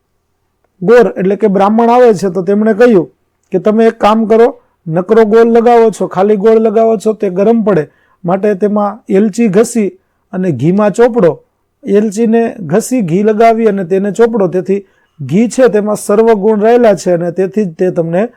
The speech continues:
મટી જશે." એલચીને ઘી લગાવતો હતો તેવામાં મારા એક પારસી દોસ્તાર આવી ચડ્યા.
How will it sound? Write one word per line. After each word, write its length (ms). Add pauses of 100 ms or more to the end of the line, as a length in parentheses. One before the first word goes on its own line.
(260)
મટી 280
જશે." 400 (960)
એલચીને 540
ઘી 220
લગાવતો 540
હતો 340 (340)
તેવામાં 420
મારા 500
એક 140
પારસી 500
દોસ્તાર 460
આવી 200
ચડ્યા. 360